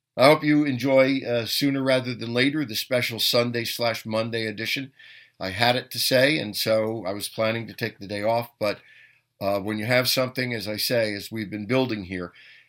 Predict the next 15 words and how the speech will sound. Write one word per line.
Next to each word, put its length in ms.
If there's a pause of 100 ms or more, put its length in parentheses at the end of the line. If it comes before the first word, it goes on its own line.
(160)
if 160
you're 100
going 300
to 80
have 260
something 460
and 140
be 420 (580)
on 560
the 140
news 460
wave 400
of 240
the 80
day, 480